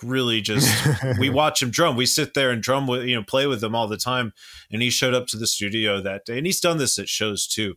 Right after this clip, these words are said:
Speaker 1: but he showed up to the studio that day and he just, he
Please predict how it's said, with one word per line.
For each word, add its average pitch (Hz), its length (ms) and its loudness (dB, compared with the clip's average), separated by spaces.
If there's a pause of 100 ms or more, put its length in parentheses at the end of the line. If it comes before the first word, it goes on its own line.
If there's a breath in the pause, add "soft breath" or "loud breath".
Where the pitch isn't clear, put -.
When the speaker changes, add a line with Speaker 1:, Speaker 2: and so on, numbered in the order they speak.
Speaker 1:
but 95 140 -10 (480 loud breath)
he 117 140 -4
showed 131 200 0
up 123 140 0
to - 100 -4
the 120 100 -2
studio 117 460 0
that 104 240 -2
day 107 320 0
and 101 260 -6 (200)
he - 280 -6
just, 110 260 -4 (680)
he - 300 -10